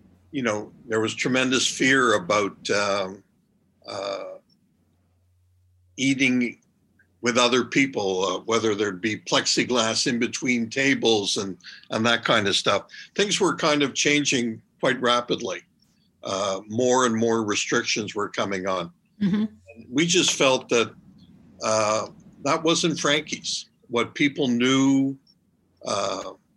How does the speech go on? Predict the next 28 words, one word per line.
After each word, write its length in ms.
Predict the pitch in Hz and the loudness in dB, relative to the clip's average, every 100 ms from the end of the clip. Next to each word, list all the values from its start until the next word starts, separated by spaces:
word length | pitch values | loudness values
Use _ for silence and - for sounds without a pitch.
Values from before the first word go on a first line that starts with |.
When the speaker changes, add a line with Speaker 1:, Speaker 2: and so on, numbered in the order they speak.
| _ _ _ _ _ | _ _ _ _ _
Speaker 1:
cognitively 1040 | - 127 127 131 127 127 113 117 127 127 123 | -2 0 0 -2 -2 -2 -2 0 2 2 0
or 160 | 90 | -6
cogently 840 | - 139 135 - 120 - 123 123 123 | 0 2 4 2 -2 -2 0 2 2
about 460 | 110 117 120 117 | 2 0 0 -2
Frankie's, 800 | - 135 139 - 113 107 - - - _ _ _ 123 | -4 0 0 -2 -4 -4 -4 -6 -10 _ _ _ -4
uh, 480 | 120 117 113 113 117 117 | 0 2 0 -2 -6 -10
they'd 240 | 120 113 - | -8 -6 -2
say, 340 | 143 131 131 _ _ _ _ - 147 - - | -2 -2 -6 _ _ _ _ -16 -16 -16 -8
if 200 | 117 - | -6 0
we 100 | 131 | 0
reinvented 760 | 123 147 147 127 143 170 147 | 2 2 2 2 0 2 0
it, 180 | 117 113 | 0 0
they'd 220 | 135 120 | -2 -2
say, 240 | - 143 131 | 0 -2 -2
"What 420 | 123 120 135 151 | -4 -4 -2 0
is 140 | 165 | 2
this? 640 | 151 165 156 - - - _ - | 2 2 0 -4 -6 -10 _ -4
This 220 | 135 - | 0 0
is 180 | 175 175 | 0 -4
not" 160 | 175 - - - _ 226 | -6 -6 -12 -12 _ -6
<laughs> 120 | 220 _ | -6 _
Speaker 2:
Right. 460 | 185 180 180 175 - - - _ | -4 0 0 -2 -6 -20 -20 _
Speaker 1:
Yeah. 300 | 107 98 92 - - - - - - _ | -2 -2 -2 -8 -20 -20 -20 -20 -20 _
Speaker 2:
So 200 | - 277 254 | -2 2 4
that 200 | 294 370 | 4 2
must 240 | 349 - | 0 0
have 180 | 240 196 | -2 2
been 380 | 220 208 208 | 0 2 0